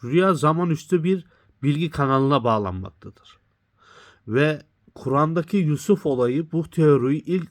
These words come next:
uygulayan örnektir. Şimdi rüya, geleceği izleme eylemi ve bu on üç gök cisminin içinde gerçekleşen kozmik şifre ile gösterilmiştir. Şimdi sonuç olarak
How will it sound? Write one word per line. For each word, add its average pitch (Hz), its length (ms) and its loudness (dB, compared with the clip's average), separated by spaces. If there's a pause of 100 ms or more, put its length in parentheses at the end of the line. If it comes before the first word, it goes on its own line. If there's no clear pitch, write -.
uygulayan 143 680 0
örnektir. 120 680 -4 (520)
Şimdi 165 340 -2
rüya, 190 400 2 (140)
geleceği 160 520 2
izleme 147 480 0
eylemi 101 420 -2 (180)
ve 151 360 2
bu 220 260 2 (440)
on 185 200 4
üç - 220 -2
gök 202 320 4
cisminin 170 680 -4
içinde 160 420 -2
gerçekleşen 156 840 -2
kozmik 156 500 -4
şifre - 360 -4
ile 151 220 0
gösterilmiştir. 110 960 -8 (140)
Şimdi 156 300 -10
sonuç 180 400 -6
olarak 143 320 -4